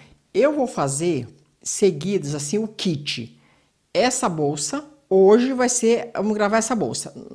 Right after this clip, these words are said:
Aí a outra aula vai ser dessa necessaire. Aí a outra que vai ser em seguida vai ser de uma carteira dessa mesma estampa, com esse mesmo tecido,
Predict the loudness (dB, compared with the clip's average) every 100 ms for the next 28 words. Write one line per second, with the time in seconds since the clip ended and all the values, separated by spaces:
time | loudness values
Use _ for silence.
0 | -18 -6 -2 0 2 0 -2 -6 _ _
1 | 0 2 2 2 -2 -2 -10 _ _ _
2 | 0 4 4 4 0 -2 -10 _ -4 -4
3 | -2 0 0 2 0 0 -8 -2 -2 0
4 | -4 -4 -6 -10 -18 _ _ _ _ _
5 | -20 -12 -4 -2 2 4 6 6 4 4
6 | 2 2 0 0 2 0 2 2 2 -2
7 | -2 -2 -4 -8 -20 _ -4 0 2 2
8 | 0 0 -2 -2 8 8 8 4 -2 -14
9 | _ _ _ -18 -14 -6 6 6 6 4
10 | 4 4 4 0 -4 -2 -2 -2 -6 -10
11 | -12 -8 -4 0 0 0 -4 -4 -4 -6
12 | -6